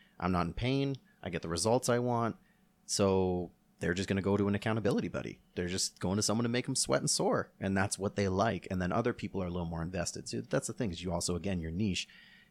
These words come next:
If a lot of online trainers are, no offense to them, they're probably fantastic trainers, but when you're online,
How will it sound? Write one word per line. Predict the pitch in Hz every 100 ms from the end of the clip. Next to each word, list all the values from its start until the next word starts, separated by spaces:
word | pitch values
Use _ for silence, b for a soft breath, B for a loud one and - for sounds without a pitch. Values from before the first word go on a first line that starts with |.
| B
If | 92 -
a | 98
lot | 92 101
of | 101
online | 92 92 90 - _ _ _
trainers | - 95 90 85 -
are, | 85 82
no | 85
offense | 76 135 160
to | 80
them, | 80
they're |
probably | - 95 80
fantastic | 80 - 147 104 78
trainers, | - 65 -
but | 92
when | 95
you're | 90
online, | 80 110 175 95